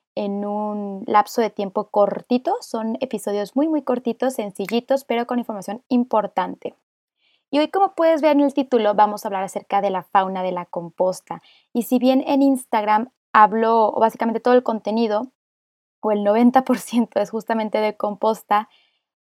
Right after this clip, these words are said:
en el podcast no he tratado mucho el tema, entonces creía que, pues, era importante hablar de este aspecto, porque cuando hacemos composta, estamos creando vida, y no hay que extrañarnos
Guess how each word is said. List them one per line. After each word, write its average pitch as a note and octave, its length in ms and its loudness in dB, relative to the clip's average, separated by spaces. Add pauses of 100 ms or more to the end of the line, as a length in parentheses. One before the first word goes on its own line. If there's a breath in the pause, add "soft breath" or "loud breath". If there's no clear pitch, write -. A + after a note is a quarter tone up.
(120)
en A#3 160 0
el A3+ 100 -2
podcast C4+ 640 4
no A#3 220 2
he B3 140 2
tratado A3+ 520 0
mucho G#3+ 420 -6
el F#3 240 -4
tema, F#3 300 -6
entonces F#3 500 -6
creía G3+ 680 2 (320 soft breath)
que, F#3+ 540 -2
pues, G3 180 -4
era G3 520 2 (480)
importante G#3+ 600 0
hablar G#3+ 280 2
de G#3+ 100 0
este - 340 -4
aspecto, A#3+ 600 0 (340 soft breath)
porque D4 640 6 (440)
cuando B3+ 260 4
hacemos F#4+ 460 -2
composta, C4 840 0 (220)
estamos B3+ 420 2
creando G3+ 540 -6
vida, B3+ 460 0 (760)
y B3 100 0
no B3+ 200 4
hay E4 100 -2
que E4 100 -6
extrañarnos B3 1000 -2